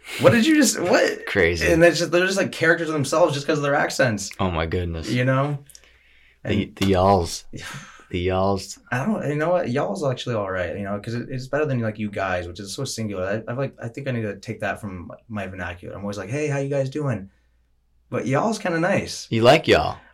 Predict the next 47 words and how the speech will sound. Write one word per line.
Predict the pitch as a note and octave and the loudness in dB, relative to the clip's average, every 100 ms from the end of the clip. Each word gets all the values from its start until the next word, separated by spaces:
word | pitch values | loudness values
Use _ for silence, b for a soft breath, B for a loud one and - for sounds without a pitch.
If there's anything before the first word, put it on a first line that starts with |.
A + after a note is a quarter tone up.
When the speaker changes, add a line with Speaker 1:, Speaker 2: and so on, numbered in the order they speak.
| - | 0
Speaker 1:
I | D3 | 2
mean, | F3+ | 4
I | - | 6
Speaker 2:
Interesting. | F3+ C3 - E2+ E2 | 8 6 2 -2 -2
Speaker 1:
but | C3 C#3 | -4 0
it, | E3+ | 0
Speaker 2:
But | - | 6
you're | D3 | 8
Speaker 1:
you | E3 | 10
Speaker 2:
from | F3+ | 8
Montana. | F3 D#3+ D3+ E3+ D3+ E2+ E2+ | 6 6 6 4 4 2 0
Speaker 1:
you, | B2+ | -4
they, | A#2 C#3+ | 0 0
that's | C3+ C3+ B2+ | 2 2 2
not | C#3 | 2
around | C3 B2+ | 2 2
Speaker 2:
That's | A#2+ | 4
Speaker 1:
that. | B2+ A#2+ | 8 8
Speaker 2:
not | A2 | 8
a | |
Montana | G#2 G#2 B2 C3 | 8 8 8 6
Speaker 1:
Not | A2 | 6
Speaker 2:
thing. | F#2+ | 4
Speaker 1:
even | G#2+ | 2
at | G2+ | 0
all. | G2 F2+ F2+ - | 0 -2 -6 -6
Speaker 2:
Okay. | F2+ | -2
Speaker 1:
No, | F2 | -2
Montana, | D#2 A#2 | -2 -2
Speaker 2:
Stereotyping. | C3 G#2 G2 F2+ E2+ D#2+ - - - - - A2+ | 4 4 4 2 0 -2 -8 -14 -20 -14 -14 -4
Speaker 1:
big | A2+ | -4
time. | G#2 F#2 F2 | -2 -4 4
Yeah, | G2+ G#2 | 8 8
I | |
know. | B2+ B2 B2 - | 8 6 4 2
Speaker 2:
<laughs> | - | 6
Speaker 1:
But, | C3+ | 8
like, | C3 B2 | 8 8
I, | B2+ C3+ | 8 6
you | C#3+ | 4
would | C#3+ | 2
think | D3+ D#3 | 0 -2
it | - | 0
would | D3 C#3+ | 2 2
be. | A2 F#2+ | 0 0
It's | G#2 | -2
more, | B2+ C3 B2+ | 0 2 0